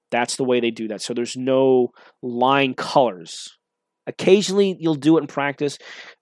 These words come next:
Morning skate, it's always blue, white, and then the defensemen are in black. So that's just the way that they happen to do it with their colors, um, and everything else with, um, practices and morning skates. So, all right, well, that's gonna wrap up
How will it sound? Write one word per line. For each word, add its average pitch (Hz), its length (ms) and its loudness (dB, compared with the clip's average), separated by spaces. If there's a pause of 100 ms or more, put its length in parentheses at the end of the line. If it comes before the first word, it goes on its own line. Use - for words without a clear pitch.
Morning 151 360 4
skate, 151 360 4
it's 123 140 -4
always 135 360 2
blue, 135 220 -2
white, 127 320 4
and 117 160 -8
then 113 120 -6
the 113 80 -8
defensemen 123 420 -6
are 120 60 -6
in 110 80 -8
black. 110 400 -6 (1500)
So 139 140 2
that's 135 220 6
just 147 380 0
the 147 80 0
way 131 240 4
that 123 180 -2
they 143 200 6
happen 123 460 -4
to 110 60 -12
do 117 260 -2
it 107 140 -4 (360)
with 127 160 -4
their 120 120 -6
colors, 120 640 -2 (440)
um, 107 420 -8
and 117 120 -8
everything 117 360 -6
else 110 560 -8
with, 113 600 -12
um, 101 440 -10 (300)
practices 113 520 -8
and 107 140 -12
morning 101 160 -14
skates. - 400 -14
So, 101 120 -14
all - 880 -20
right, 190 160 8
well, 165 100 4
that's 175 160 4
gonna 180 220 4
wrap 160 300 2
up 160 240 2